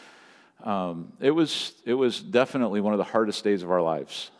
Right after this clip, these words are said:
and hardest seasons. And I look back at that and think about how difficult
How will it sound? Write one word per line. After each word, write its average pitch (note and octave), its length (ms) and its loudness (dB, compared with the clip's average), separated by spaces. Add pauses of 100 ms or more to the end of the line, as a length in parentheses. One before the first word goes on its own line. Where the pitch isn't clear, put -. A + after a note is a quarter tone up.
(140)
and E2 540 -8
hardest G2 360 0
seasons. - 520 -8 (1000)
And A2 80 2
I A2+ 60 4
look C#3 160 4
back C#3+ 240 4
at B2+ 100 0
that G2 580 2
and G2+ 440 0
think B2 200 -2
about G#2 280 2
how G2 720 0 (920)
difficult F#2+ 680 0